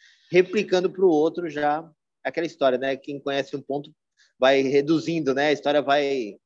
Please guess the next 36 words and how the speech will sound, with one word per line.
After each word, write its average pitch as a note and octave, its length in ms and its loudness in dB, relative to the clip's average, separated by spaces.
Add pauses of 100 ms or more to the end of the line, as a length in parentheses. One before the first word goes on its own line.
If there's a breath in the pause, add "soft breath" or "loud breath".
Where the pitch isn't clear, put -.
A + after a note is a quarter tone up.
(120)
ou C#3+ 100 4
aumentando D#3+ 540 0
ou F3+ 60 4
sumindo. C#3+ 680 -6 (440 soft breath)
É A#2+ 60 -6
o - 20 -8
telefone, C3+ 560 -2
né? D3 200 0
Vai C#3 140 2
perdendo C#3+ 600 0
a B2 80 0
informação. B2 880 -8 (100)
Então, B2+ 280 -4
eu D#3 100 4
aprendi, D3+ 480 -4
eu G#3 80 6
te F3 140 -2
passo D3 300 0
do C#3 60 -10
meu C#3+ 140 2
jeito C#3 220 -2
que - 60 -4
eu C#3 40 4
aprendi, C#3+ 380 -2
tu F3+ 120 -12
já E3 140 0
fez D3+ 300 -2
um C#3 80 -4
atalho, D#3+ 500 0
tu D3+ 80 -8
não D3 160 -6
foi F#3+ 240 0
atrás D#3 360 0
de C#3+ 80 -10
mais C3+ 200 -2
informação, D#3+ 680 -8